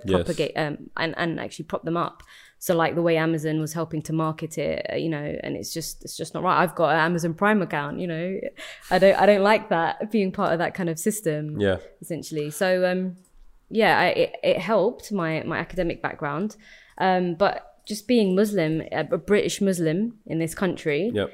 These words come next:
Speaker 2: you can't in any way ignore what's kind of, like, the language that's out there in terms of the politics, the
Speaker 1: Mm.
Speaker 2: media, the way Muslims are represented.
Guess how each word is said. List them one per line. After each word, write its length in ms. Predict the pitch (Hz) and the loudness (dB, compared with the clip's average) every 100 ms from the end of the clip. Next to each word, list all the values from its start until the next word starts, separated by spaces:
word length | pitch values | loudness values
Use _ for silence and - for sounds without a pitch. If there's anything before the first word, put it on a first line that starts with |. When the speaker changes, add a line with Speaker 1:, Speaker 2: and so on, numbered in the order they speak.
| - 190 | -6 -6
Speaker 2:
you 100 | 185 | -4
can't 500 | - 233 214 190 - | 2 4 4 2 0
in 180 | 190 190 | 0 2
any 200 | 185 175 | 2 2
way 480 | 170 165 165 156 - | 2 2 0 -4 -4
ignore 720 | 170 175 185 214 170 147 139 | -2 0 2 4 2 0 -4
what's 580 | - 160 - - - - | 0 0 0 -8 -10 -8
kind 220 | 185 165 | -4 -2
of, 80 | 151 | -2
like, 140 | 151 | -2
the 60 | 165 | -2
language 540 | 170 175 156 151 147 | 0 0 0 -2 -2
that's 200 | 151 160 | -4 -4
out 200 | 175 160 | -2 -2
there 220 | - - 160 | -2 -4 -4
in 140 | 156 | -6
terms 320 | 175 156 151 | -4 -6 -4
of 260 | 151 143 147 - - - - | -6 -8 -12 -18 -20 -20 -18
the 80 | - | -18
politics, 800 | - 170 165 175 160 - - - | -6 -2 -2 0 0 0 -8 -8
the 180 | 117 131 | -6 -4
Speaker 1:
Mm. 60 | 165 | 0
Speaker 2:
media, 840 | 185 180 165 160 160 160 160 160 - - _ | 0 -2 -2 0 0 -2 -4 -8 -16 -20 _
the 80 | 170 | 0
way 160 | 165 | 2
Muslims 380 | 170 170 156 156 | 2 0 -2 -2
are 60 | 156 | -2
represented. 920 | 160 165 160 156 156 165 160 160 151 | -2 -4 -4 -4 -4 -4 -2 -4 -6